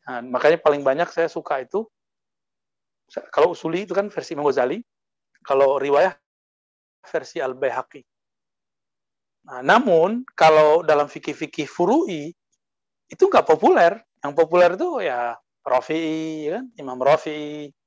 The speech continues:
Imam, eh, Nawawi, Zakaria Al-Ansari, kayak Subki, kayak gitu.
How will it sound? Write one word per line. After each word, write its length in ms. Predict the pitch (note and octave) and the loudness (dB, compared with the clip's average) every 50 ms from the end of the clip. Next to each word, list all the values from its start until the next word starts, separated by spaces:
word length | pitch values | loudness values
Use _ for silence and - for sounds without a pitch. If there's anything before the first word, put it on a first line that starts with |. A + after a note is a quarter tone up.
| _ _ _ _ _ _ _ _ _ _ _ _ _ _ _ - | _ _ _ _ _ _ _ _ _ _ _ _ _ _ _ -12
Imam, 280 | D3 C#3 C3+ B2+ B2 B2 A#2+ B2 B2 B2+ | -8 -4 -4 -4 -4 -4 -6 -8 -8 -6
eh, 500 | B2+ B2 B2 B2 B2 B2 A#2+ A#2 A#2 A2+ - _ _ _ _ _ _ _ _ _ _ _ _ - | -6 -4 -4 -4 -4 -4 -4 -4 -6 -8 -10 _ _ _ _ _ _ _ _ _ _ _ _ -10
Nawawi, 880 | B2+ B2 C3+ D#3 E3+ F3 E3+ D#3+ D3+ D3 D3+ D3+ D3 D3 D3 D3 C#3 _ _ _ _ _ _ _ _ _ _ _ _ _ _ _ _ - - | -4 0 2 4 6 6 6 6 6 4 0 -4 -4 -6 -8 -10 -12 _ _ _ _ _ _ _ _ _ _ _ _ _ _ _ _ -20 -10
Zakaria 400 | C3+ C3 C#3 C3 - C#3+ C3 C3 | -4 -2 -2 0 0 2 2 2
Al-Ansari, 640 | B2 B2 B2 B2 - - E3 E3 D#3+ D#3 D#3 E3 E3 | 2 0 -4 -4 0 2 2 2 2 0 -6 -10 -8
kayak 240 | - F3 F#3 - | -10 -10 -10 -10
Subki, 560 | - - - E3+ F#3 E3 - - - E3+ E3 D3+ | -18 -4 0 0 0 0 0 -10 -10 -8 -6 -6
kayak 240 | F3 F3+ A3+ A3 | -6 -8 -8 -10
gitu. 160 | G3 G#3 - | -14 -16 -18